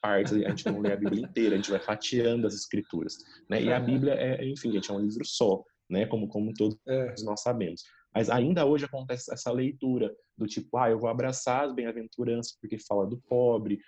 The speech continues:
Speaker 1: porque fala dos humildes, porque fala da justiça", e a gente reduz o evangelho a isso, né? Esse é um, é um reducionismo muito grave, né? E, e empobrece o
Speaker 2: É.
Speaker 1: evangelho.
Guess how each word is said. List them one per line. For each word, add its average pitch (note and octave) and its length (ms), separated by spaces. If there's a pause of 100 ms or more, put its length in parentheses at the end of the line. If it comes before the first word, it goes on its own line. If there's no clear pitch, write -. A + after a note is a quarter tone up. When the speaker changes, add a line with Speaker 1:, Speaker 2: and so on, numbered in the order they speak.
(140)
Speaker 1:
porque A#2 200
fala G#2 240
dos G#2 200
humildes, A#2+ 520
porque A2 180
fala G2+ 260
da F#2+ 140
justiça", - 580
e B2 120
a C3 80
gente C3 320
reduz D#3+ 720
o C3+ 80
evangelho G#2 480
a F2+ 40
isso, - 160
né? G#2+ 160
Esse E3+ 240
é B2 40
um, B2 120
é A2 80
um A2+ 60
reducionismo A2+ 560
muito A#2 280
grave, G#2+ 480 (360)
né? G#2+ 240
E, B2+ 240
e - 40
empobrece C3 680
o G#2+ 60
Speaker 2:
É. C#3+ 60
Speaker 1:
evangelho. E2+ 400